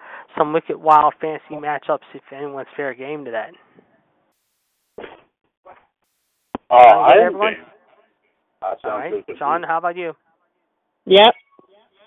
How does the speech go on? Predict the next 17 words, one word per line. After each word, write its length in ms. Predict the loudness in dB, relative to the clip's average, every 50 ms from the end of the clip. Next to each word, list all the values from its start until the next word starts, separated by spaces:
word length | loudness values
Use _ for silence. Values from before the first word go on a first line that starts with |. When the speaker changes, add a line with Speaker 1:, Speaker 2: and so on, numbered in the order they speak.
| _ _ _ _ _ _ _ _ _ _ _ _ _ _ -2
Speaker 1:
Fonzie, 220 | 0 0 0 -2
you 160 | -6 -14 -12 -6
good? 240 | -4 -4 -4 -4 _ _ _ _ _ -20 -20 -20 _ _ _ -20 _ _ _ _ _ _ _ _ _ _ _ _ _ _ _ _ _ _ _ _ _ _ _ _ _ _ _ _ _ _ _ _ _ _ _ _ _ _ _ _ _ _ _ _ _ _ _ _ _ _ _ _ _ _ _ _ _ _ _ _ _ _ -4 -2
Fonzie. 480 | 0 0 0 -2 -4 -6 -8 -8 -12 -16 -20 -20 -20 _ _ _ _ _ _ _ _ _ _ _ _ _ _ _ _ _ _ _ _ _ _ _ _ _ _ _ _ _ _ _ _ _ _ _ _ _ _ _ _ _ _ _ _ _ -16 -12 -8 -2 2
Speaker 3:
Stepped 260 | 4 2 4 4 4
away. 440 | 4 6 6 4 2 2 -2 -4 -8 _ _ _ _ _ _ _ _ _ _ _ _ _ _ _ _ _ _ -12
Speaker 1:
Okay, 300 | -10 -10 -8 -8 -8 -8
well, 240 | -8 -8 -10 -10 -12
we'll 140 | -14 -18 -16
be 60 | -14
back 200 | -14 -14 -16 _
to 60 | -20
him 220 | -20 -20 -20 -20 -20 _
shortly. 240 | -20 -20 -20 -20 -20 -20
Okay. 300 | -20 -20 _ -18 -18 -18 _ _ _ _ _ _ _ _ _ -20 _ -12
All 100 | -10 -8
right, 220 | -8 -8 -8